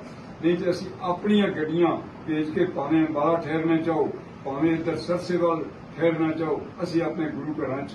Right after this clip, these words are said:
ਇੰਤਜ਼ਾਮ ਕਰਾਂਗੇ, ਆਪਣੀਆਂ ਸਰਾਵਾਂ ਵਿੱਚ ਵੀ ਇੰਤਜ਼ਾਮ ਕਰਾਂਗੇ। ਸਾਡੇ ਜੋ ਵੀ ਸਾਥੋਂ ਵੱਧ ਤੋਂ ਵੱਧ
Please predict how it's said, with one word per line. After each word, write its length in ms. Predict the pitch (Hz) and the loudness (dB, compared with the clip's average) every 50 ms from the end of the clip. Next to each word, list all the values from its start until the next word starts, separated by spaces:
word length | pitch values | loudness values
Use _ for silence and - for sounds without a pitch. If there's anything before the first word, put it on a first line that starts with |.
| - | -6
ਇੰਤਜ਼ਾਮ 440 | 170 147 131 - 135 147 147 147 151 | -6 -6 -6 -6 -4 -2 -2 -2 -2
ਕਰਾਂਗੇ, 420 | - 156 147 147 147 143 143 143 143 | -4 -4 -4 -2 -2 -2 -2 -2 -4
ਆਪਣੀਆਂ 300 | 127 - 156 151 143 127 | -4 -4 -4 -4 -4 -4
ਸਰਾਵਾਂ 380 | - - 123 127 139 156 160 | -6 -6 -6 -4 0 2 2
ਵਿੱਚ 180 | 160 151 - 139 | 2 0 -2 -4
ਵੀ 160 | 143 143 143 | -4 -4 -4
ਇੰਤਜ਼ਾਮ 420 | 135 131 - - 131 135 131 135 | -4 -4 -6 -4 -2 -2 -2 -2
ਕਰਾਂਗੇ। 480 | 131 - 135 135 135 135 131 135 123 - - - - - - - | -2 -4 -4 -4 -4 -4 -2 -2 -4 -4 -6 -10 -14 -16 -16 -12
ਸਾਡੇ 480 | - 131 131 131 160 165 156 - - - - - - - - - 107 | -6 -4 -4 0 0 0 0 0 -4 -6 -10 -14 -16 -16 -14 -4 4
ਜੋ 240 | 175 208 220 226 220 | 6 6 8 8 6
ਵੀ 140 | 208 196 | 4 2
ਸਾਥੋਂ 420 | - - - 165 170 - - 143 131 - - - - - - - - - - | 2 0 -2 -2 -2 -2 -4 -6 -6 -6 -8 -10 -14 -16 -16 -16 -16 -12 -10
ਵੱਧ 320 | 175 156 147 135 190 214 208 | -8 -6 -4 0 0 0 0
ਤੋਂ 240 | - - 185 170 | 0 2 2 2
ਵੱਧ 300 | 156 160 156 - - 208 | 2 2 0 0 -2 -4